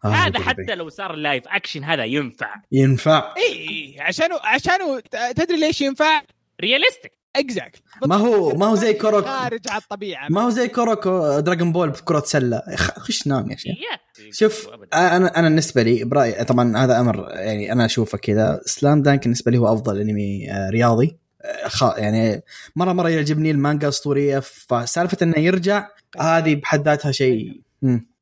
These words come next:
Speaker 1: يا أخي، والله ما أعرف أختار بين ذول الاثنين. <laughs> صدق، والله ما أد-، والله ما أقدر. صح، أقنعتني والله.
Speaker 3: هذا-، هذا-، هذاك، هذاك يفوز عشان سينن.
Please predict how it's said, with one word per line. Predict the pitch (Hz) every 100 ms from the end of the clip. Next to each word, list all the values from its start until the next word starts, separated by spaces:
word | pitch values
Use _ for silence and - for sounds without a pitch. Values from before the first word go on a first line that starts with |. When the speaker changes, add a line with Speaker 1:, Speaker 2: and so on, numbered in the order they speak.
| _
Speaker 1:
يا | 156
أخي، | 175 165
والله | 190
ما | 185
أعرف | 160
أختار | - - 135
بين | 135 123
ذول | 117
الاثنين. | 113 - 113 117 - -
<laughs> | -
صدق، | - - - 180 151
والله | 165 156
ما | 143
أد-، | 147 127 - 160
والله | 165 180 208
ما | 180
أقدر. | 151 139 123 - 190 208
صح، | - 214 -
أقنعتني | 180 202 190 - 127
والله. | 120 113 147
Speaker 3:
هذا-، | - 180 180 -
هذا-، | 180 175
هذاك، | 185 214 220 -
هذاك | 190 214 -
يفوز | 190 208 147
عشان | 135 175 170 151 143
سينن. | 143 196 165 131